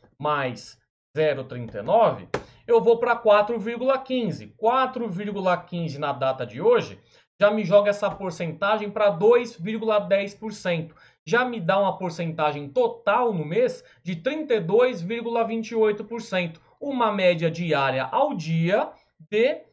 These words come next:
zero vírgula noventa e sete por cento. Vamos pegar mais um lucrinho? Eu quero fazer exatamente pelo menos um por cento aí, galera. Deixa eu pegar mais aqui.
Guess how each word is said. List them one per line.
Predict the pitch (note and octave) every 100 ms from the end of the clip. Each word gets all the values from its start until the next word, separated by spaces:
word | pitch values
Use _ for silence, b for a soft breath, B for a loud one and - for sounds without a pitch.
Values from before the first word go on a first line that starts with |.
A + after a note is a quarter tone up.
| _ _ _ _ _
zero | D3+ A#3 C#4+ C#4
vírgula | F#3 B3+ C4 C4 B3+
noventa | B3+ G3+ B3+ C4
e | B3+
sete | - A#3+ A#3+
por | C#4
cento. | C4 A#3 F#3 D3+
Vamos | C4+
pegar | D4 C4 B3
mais | A#3+ E4+ D4 A3
um |
lucrinho? | F#3+ D#3+ B3+ A#3+
Eu | -
quero | F#3 B3+
fazer | - G#3 E3+ A#3+ -
exatamente | G#3+ C#3 F3+ D4 D4 A#3 F3+ A3+ -
pelo | A#3+ G#3+
menos | F3+ C4 A#3+
um | C#4+
por | C#4
cento | - A#3 B3 B3
aí, | D#3+
galera. | B2+ G#2 F2+ _ b b _ -
Deixa | G3+ G#3+
eu |
pegar | G#3 F#3+ F3+
mais | E3+ D#3+ C#3
aqui. | D3 - C4 -